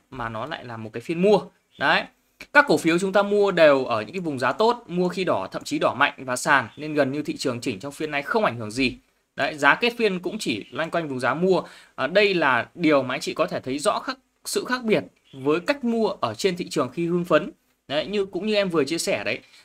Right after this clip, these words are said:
thì rất là nhiều người ngày hôm qua họ đu trần ngay từ sáng, đúng không ạ? Họ đu trần ngay từ sáng những cái mã cổ phiếu mà nó tăng trần. Đấy, thì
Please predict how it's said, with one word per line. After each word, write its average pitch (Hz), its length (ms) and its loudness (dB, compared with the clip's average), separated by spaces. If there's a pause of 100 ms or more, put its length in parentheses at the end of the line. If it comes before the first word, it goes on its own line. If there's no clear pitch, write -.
thì 147 260 0
rất 233 120 0
là 208 120 0
nhiều 147 240 2
người 139 260 2
ngày 131 100 -6
hôm 131 100 -6
qua 180 140 2
họ - 320 -6
đu 233 180 -8
trần 247 220 2
ngay 226 120 -2
từ 226 80 -2
sáng, 226 360 8 (200)
đúng 196 80 -8
không 196 140 -6
ạ? - 20 -6
Họ - 100 -8
đu 226 180 -2
trần 165 200 0
ngay 175 160 -4
từ 156 60 -6
sáng 160 360 0
những 180 160 -6
cái 147 320 -2
mã - 160 -4
cổ 117 140 -6
phiếu 127 260 -4
mà 156 160 -6
nó 120 120 -8
tăng 151 180 -6
trần. 135 180 2 (420)
Đấy, 127 180 -2 (300)
thì 170 380 0